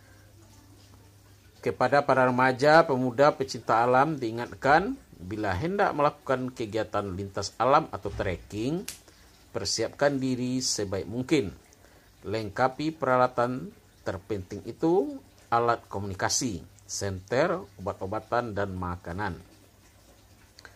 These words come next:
Pergilah bersama orang yang telah berpengalaman.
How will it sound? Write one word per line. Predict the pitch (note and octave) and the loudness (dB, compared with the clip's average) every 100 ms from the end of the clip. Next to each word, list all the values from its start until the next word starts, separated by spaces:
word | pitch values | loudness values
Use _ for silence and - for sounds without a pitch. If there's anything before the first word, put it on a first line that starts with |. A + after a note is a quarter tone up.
| - - _ _ - | -20 -20 _ _ -6
Pergilah | A#2+ A#2 D#3+ D#3 | -4 0 4 6
bersama | C#3+ C#3 C3+ A#2+ | 4 4 2 4
orang | B2+ C#3+ C3+ | 6 4 4
yang | B2+ | 0
telah | B2+ B2 B2 C3 | 0 2 2 0
berpengalaman. | - G#2 A#2+ A#2+ - A2 A#2 D3+ E3+ A#2+ | -4 2 2 2 -2 0 6 8 6 4